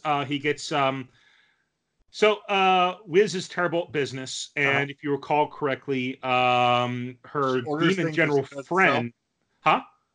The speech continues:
Speaker 2: And then she orders things that never sell.
Speaker 1: She orders things that never sell. She always order things that s-, orders things that never sells. Uh, they are constantly in the red. Um, and her demon friend that possesses, um, that possesses, uh,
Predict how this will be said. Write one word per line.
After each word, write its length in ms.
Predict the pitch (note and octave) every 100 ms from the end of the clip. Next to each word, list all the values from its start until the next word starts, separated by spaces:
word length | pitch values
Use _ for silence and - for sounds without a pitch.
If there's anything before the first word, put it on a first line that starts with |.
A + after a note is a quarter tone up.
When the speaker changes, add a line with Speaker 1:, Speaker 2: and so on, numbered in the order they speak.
| _ -
Speaker 2:
And 120 | C#3+
then 60 | C3
she 120 | E3
orders 320 | D#3 D3 C#3+
things 200 | D#3+ D3
that 100 | C#3+
never 200 | C#3 C3 C3
sell. 420 | C3+ C3 D3 -
Speaker 1:
She 140 | - A3
orders 240 | A#3+ G3+
things 160 | A#3 F#3
that 80 | G3
never 180 | D3+ C3+
sell. 280 | - -
She 180 | - F3
always 280 | F3+ F#3 F3
order 140 | E3+ D#3
things 200 | D#3+ B2+
that 80 | B2+
s-, 160 | - -
orders 340 | E3+ D3+ C#3+ -
things 160 | D3+ B2
that 100 | C3+
never 180 | C3 B2
sells. 360 | - G#2+ G#2 -
Uh, 100 | C#3+
they 100 | D3
are 80 | C#3+
constantly 580 | C#3 F#3 E3 - F3 D3
in 100 | C3+
the 80 | B2+
red. 320 | A#2 G2 - _ - - -
Um, 260 | E3 E3 E3+
and 280 | E3+ E3 D#3+ _ _ _ _ _
her 140 | F#3 E3+
demon 400 | A3+ C4+ G3+ D3+
friend 360 | F3 D3+ C#3+ C#3+
that 300 | D3 C3+ C3+ _
possesses, 840 | - C3+ D#3 D3+ D#3+ C3+ B2 - - _ _
um, 540 | C#3 C3+ B2+ B2 A#2+ A#2 _ _ _ - -
that 180 | C3+ -
possesses, 540 | B2+ C#3+ - C#3 A#2
uh, 540 | C3+ B2 A#2+ A#2+ A2+